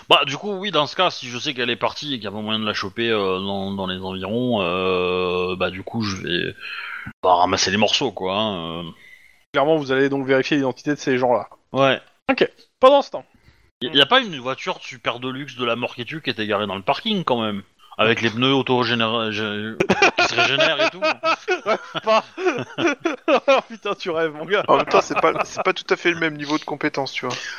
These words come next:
Speaker 1: Bah, peut-être qu'ils ont la, ils sont la dèche, tu vois, donc, euh, tu sais pas.
Speaker 2: <laughs> Ouais, c'est, c'est la grosse dèche, ouais. Faut dire qu'après avoir, euh, bon. Euh,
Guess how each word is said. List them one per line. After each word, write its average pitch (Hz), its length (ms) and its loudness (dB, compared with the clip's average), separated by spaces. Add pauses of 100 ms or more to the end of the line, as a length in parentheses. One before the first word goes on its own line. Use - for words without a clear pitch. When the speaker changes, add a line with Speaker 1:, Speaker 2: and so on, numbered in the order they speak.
(120)
Speaker 1:
Bah, 139 80 6
peut-être 254 320 4
qu'ils 190 220 -2
ont - 20 4
la, 185 140 4
ils 180 60 -8
sont 160 160 -2
la 180 100 4
dèche, 262 260 -2
tu 151 100 -10
vois, 160 160 -2
donc, 117 240 -12
euh, 101 220 -12
tu - 80 -14
sais 139 120 -12
pas. 214 120 -4
Speaker 2:
<laughs> 262 340 -2
Ouais, 226 340 8 (200)
c'est, 196 120 2 (100)
c'est 208 180 -6
la 208 140 2
grosse 202 320 -2
dèche, 180 340 0
ouais. 175 160 2 (800)
Faut 185 100 4
dire 226 240 2
qu'après 202 280 2
avoir, 170 720 2
euh, - 420 2 (1120)
bon. 185 200 -2 (3250)
Euh, 175 600 4